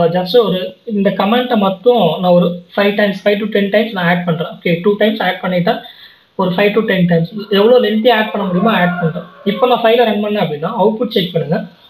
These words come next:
ஆட்டோமேட்டிக்காவே எப்படி அலைன் ஆகுது அப்படின்னு சொல்லிட்டு. நீ பாத்துக்கோங்க, நான் எந்த இடத்துலயும் ஒரு லைன் பிரேக்கோ,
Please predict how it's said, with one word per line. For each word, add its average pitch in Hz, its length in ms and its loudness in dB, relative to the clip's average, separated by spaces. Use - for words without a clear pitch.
ஆட்டோமேட்டிக்காவே 233 680 2
எப்படி 196 200 2
அலைன் 190 300 0
ஆகுது 175 320 2
அப்படின்னு 160 200 2
சொல்லிட்டு. - 300 -8
நீ 196 60 2
பாத்துக்கோங்க, 220 380 2
நான் 214 200 0
எந்த 226 260 0
இடத்துலயும் 240 320 4
ஒரு 214 100 2
லைன் 202 260 -2
பிரேக்கோ, 208 340 2